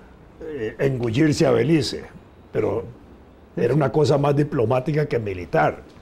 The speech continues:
Después de la guerra del fútbol, así llamada, mal llamada guerra del fútbol entre Salvador y Honduras, no ha habido conflictos en Centroamérica,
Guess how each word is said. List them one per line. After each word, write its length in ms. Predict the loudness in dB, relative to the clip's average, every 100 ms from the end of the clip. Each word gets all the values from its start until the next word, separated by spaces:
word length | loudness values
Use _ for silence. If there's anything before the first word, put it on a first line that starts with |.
| -20 -20 -20 -20 -20 -20 -10
Después 340 | -8 0 2 4
de 80 |
la 100 | 6
guerra 280 | 6 6 6
del 100 | 6 4
fútbol, 600 | 0 2 4 6 4 2
así 200 | -2 0
llamada, 600 | 0 0 0 2 0 -2
mal 200 | -4 -4
llamada 460 | -2 0 0 2
guerra 260 | 2 0 0
del 80 | -2
fútbol 360 | -4 -4 -4
entre 200 | -4 -6
Salvador 380 | -6 -4 -2 -2
y 40 | -2
Honduras, 360 | 0 0 0 -2 -14 -20 -20 -6
no 120 | 0
ha 40 |
habido 260 | 2 4 2
conflictos 520 | 0 -2 -2 -2 -4
en 80 | -4
Centroamérica, 720 | -4 -6 -6 -2 -2 -2 -6